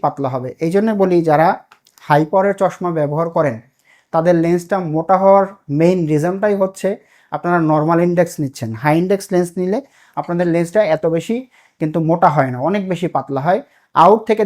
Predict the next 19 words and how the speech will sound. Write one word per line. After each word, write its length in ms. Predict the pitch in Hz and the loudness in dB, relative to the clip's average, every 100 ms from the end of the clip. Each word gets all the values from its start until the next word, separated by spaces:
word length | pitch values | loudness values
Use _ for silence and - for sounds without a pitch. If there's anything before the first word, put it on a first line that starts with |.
| 175 | 0
দেখলে 240 | 170 160 185 202 | 0 0 0 4
কেউ 120 | 214 190 | 4 4
বুঝতে 220 | 180 190 165 | 0 -2 -2
পারবে 220 | 165 170 170 | -2 0 0
না 60 | 139 | 0
যে 60 | 147 143 | -2 -4
আপনার 200 | 156 165 170 | -4 -6 -6
চোখে 180 | 170 165 143 | -4 -4 -4
এত 80 | 160 | -4
বেশি 180 | 170 180 160 | -6 -6 -4
হাই 120 | 160 156 | -4 -2
পাওয়ার, 220 | 170 165 185 _ _ _ _ _ _ _ _ _ _ _ - | 0 -2 -4 _ _ _ _ _ _ _ _ _ _ _ -14
আপনার 200 | 131 165 208 | -6 -4 -4
চোখটা 240 | 170 170 170 | -6 -6 -6
ছোট 140 | - 180 190 | -4 -4 -4
ছোট 100 | 190 180 | -2 0
লাগবে 220 | 175 160 170 | 0 0 -2
না 60 | 175 - _ _ _ _ _ | -2 -6 _ _ _ _ _
এবং 180 | 180 196 | -2 0